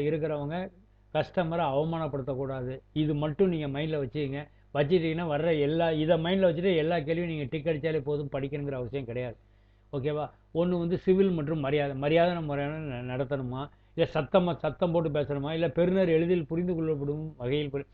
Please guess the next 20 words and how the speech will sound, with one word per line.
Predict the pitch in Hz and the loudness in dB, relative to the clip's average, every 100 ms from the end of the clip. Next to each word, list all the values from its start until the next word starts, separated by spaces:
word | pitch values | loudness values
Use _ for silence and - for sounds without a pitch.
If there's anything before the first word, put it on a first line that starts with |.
| - _ _ | -20 _ _
அதாவது | - 123 151 151 170 | -8 -2 0 0 0
அவரு | 135 147 160 156 147 135 127 127 - - | 0 0 0 2 0 -2 -6 -10 -12 -8
கடன் | 156 175 | -4 -2
வாங்குறப்ப | 165 165 143 143 170 | -4 -4 -6 -4 -4
நீங்க | 147 | -4
பேசுறீங்கல்ல, | 127 170 160 160 139 143 139 _ _ - | -2 -2 -2 -4 -2 -4 -6 _ _ -8
அவருக்கு | 131 170 175 165 - 240 - | -2 0 0 -2 -2 -2 0
எளிமையான | 165 180 214 214 208 214 196 175 | 2 4 4 4 2 2 0 0
ஒரு | 160 156 156 147 135 135 - - _ - | 0 0 0 -2 -2 -8 -18 -20 _ -8
இ-, | 196 - - | -8 -8 -6
இதுல | 185 170 196 | 0 2 2
சொன்னீங்க | 185 - 165 170 170 | 2 0 -2 0 -2
அப்படின்னாலே | 147 143 143 165 185 - | -2 -2 -2 -4 -6 -2
போதுமா, | 143 131 131 151 - - - | 0 0 -6 -10 -16 -20 -2
இல்ல | 180 190 196 202 | 2 6 6 4
மேலே | 165 160 196 196 208 | 0 0 2 2 0
ஒன்று | 180 175 185 190 | 0 0 2 2
மற்றும் | 170 139 175 | 0 -2 -4
மூன்று, | 156 143 151 123 135 _ _ _ - | -2 -2 0 -2 -8 _ _ _ -6
அதாவது | 165 180 190 208 | -2 2 4 2